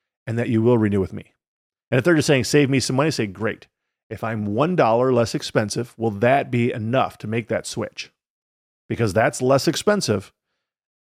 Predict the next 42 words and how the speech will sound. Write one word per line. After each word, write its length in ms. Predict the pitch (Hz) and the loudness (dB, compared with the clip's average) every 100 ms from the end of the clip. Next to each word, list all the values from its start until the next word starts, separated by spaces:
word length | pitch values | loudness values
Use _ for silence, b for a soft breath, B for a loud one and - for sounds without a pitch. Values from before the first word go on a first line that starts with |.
| _ _ - | _ _ -2
Uh, 240 | 139 139 | 0 0
you, 500 | 160 - 170 175 202 | -2 -2 -4 0 0
you're 180 | 190 214 | 4 4
probably 220 | 202 185 | 4 2
thinking, 220 | 180 160 | 2 2
"Well, 100 | 151 | 2
Charles, 360 | - 233 139 117 | 2 4 4 4
I 140 | 123 | 2
mean, 160 | 139 175 | 4 4
isn't 180 | 170 151 | 4 2
it 80 | |
sort 140 | - 156 | 2 2
of 100 | - | 4
pulling 280 | 160 160 127 | 2 2 4
hairs 280 | 139 170 | 4 4
there?" 160 | 175 196 | 4 2
Yep, 420 | 135 107 202 240 _ _ _ | 2 2 2 2 _ _ _
pulling 180 | 190 185 | 2 4
all 180 | 226 262 | 6 4
the 100 | 165 | 4
hairs, 360 | 131 92 85 - | 2 0 -6 -4
actually. 460 | 120 117 - 104 82 b b - | -2 0 -2 -6 -8 b b -2
Because 400 | 135 147 147 123 | 2 4 4 4
you 160 | 226 | 2
know, 360 | 262 214 180 220 | 4 4 4 4
even 280 | 180 190 220 | 2 2 2
though 140 | 226 | 4
the 100 | 214 | 4
insured 340 | 202 - 214 180 | 4 4 2 2
said, 240 | 156 143 | 4 2
"I 220 | - 143 | 2 0
want 300 | 175 165 175 | 2 2 0
to 120 | - 160 | 2 0
save 300 | - 165 147 | 2 0 2
some 140 | 175 | 2
money, 140 | 180 | 4
you 80 | 135 | 4
just 160 | 131 147 | 4 2
saved 240 | 156 143 | 2 2
me 100 | 156 | 0
some 180 | 143 156 | 0 0
money." 220 | 175 135 | 0 -2